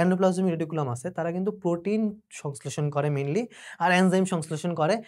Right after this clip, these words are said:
তো এই এনজাইম তো প্রোটিনেরই হচ্ছে গিয়ে উপাদান, তাই না? মানে প্রোটিন দিয়েই তৈরি হইছে। আর লিপিড আর হরমোন এগুলো সংশ্লেষণ করে হচ্ছে রা-, ইয়া, আহ, মসৃণ endoplasmic reticulum,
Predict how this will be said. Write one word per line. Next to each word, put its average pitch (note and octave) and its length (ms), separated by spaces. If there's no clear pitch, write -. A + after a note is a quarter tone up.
তো B3 60
এই A3+ 140
এনজাইম F#3+ 360
তো B3 80
প্রোটিনেরই G3 500
হচ্ছে F#3 320
গিয়ে F3 160
উপাদান, C#3+ 400
তাই G3+ 100
না? A3 100
মানে D#3 180
প্রোটিন F#3 400
দিয়েই F#3+ 180
তৈরি F3 280
হইছে। B2+ 340
আর D#3 580
লিপিড G#3 360
আর A#3+ 100
হরমোন D#3+ 580
এগুলো G3 420
সংশ্লেষণ F#3+ 560
করে G3+ 200
হচ্ছে A3 340
রা-, D#3 360
ইয়া, C#3 280
আহ, B2+ 580
মসৃণ F3+ 320
endoplasmic D3 540
reticulum, B2+ 440